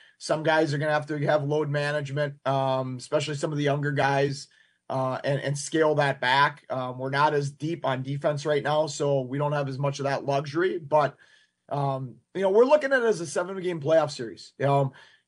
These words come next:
you know, obviously we need to make the playoffs first, and standings are really tight. But, you know, I said this is an opportunity for us to try to put ourselves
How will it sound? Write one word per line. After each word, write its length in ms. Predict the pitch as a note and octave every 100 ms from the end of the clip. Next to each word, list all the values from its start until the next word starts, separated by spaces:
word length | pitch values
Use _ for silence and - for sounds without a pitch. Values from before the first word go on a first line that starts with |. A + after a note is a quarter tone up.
| -
you 60 | E3
know, 40 |
obviously 360 | D#3+ F3+ - F3+
we 80 |
need 120 | F3+ D#3
to 60 |
make 220 | D#3 F3
the 80 | F3
playoffs 340 | D#3 F3 D#3 -
first, 320 | E3 E3+ -
and 160 | C#3
standings 380 | - D#3 D#3+ D3
are 40 | D3
really 200 | D3 C#3+
tight. 400 | D3 E3 G#3+ -
But, 460 | C#3+ E3 D#3 D3+ _ _ _ _
you 80 | F#3
know, 100 | F3+
I 120 | F3
said 340 | E3 F#3+ F3+ - C3+ - _ _ -
this 160 | F3+
is 60 | F#3
an 80 | G3
opportunity 440 | G3+ F3 G3 F#3+
for 160 | C#3+ E3+
us 160 | E3 -
to 160 | D#3 C#3+ -
try 140 | F#3
to 60 | E3
put 160 | F3+
ourselves 400 | F3+ C#3+ E3+ C#3